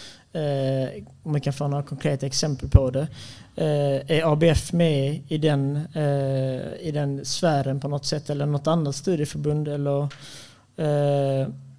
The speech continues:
dels hur det ser ut idag men också hur ni hade hoppats att det skulle kunna se ut. För det är det, det jag tror det är det här också en väldigt viktig liksom aspekt av att så här,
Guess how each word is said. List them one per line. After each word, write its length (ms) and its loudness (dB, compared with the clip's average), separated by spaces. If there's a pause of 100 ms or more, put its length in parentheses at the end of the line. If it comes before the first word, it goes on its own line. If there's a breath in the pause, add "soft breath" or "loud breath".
(640 loud breath)
dels 500 6
hur 140 6
det 80 2
ser 200 4
ut 240 6
idag 280 2
men 160 2
också 220 0
hur 160 2
ni 100 2
hade 140 2
hoppats 400 -2
att 80 -2
det 80 -2
skulle 380 4
kunna 300 4
se 160 2
ut. 360 -2
För 80 0
det 80 0
är 120 2
det, 180 2
det 140 0
jag 160 2
tror 260 2
det 80 2
är 100 2
det 80 0
här 260 2
också 360 -2 (520 loud breath)
en 120 0
väldigt 260 0
viktig 360 -2
liksom 240 -4
aspekt 460 -4
av 120 -2
att 140 -6
så 100 -4
här, 420 -2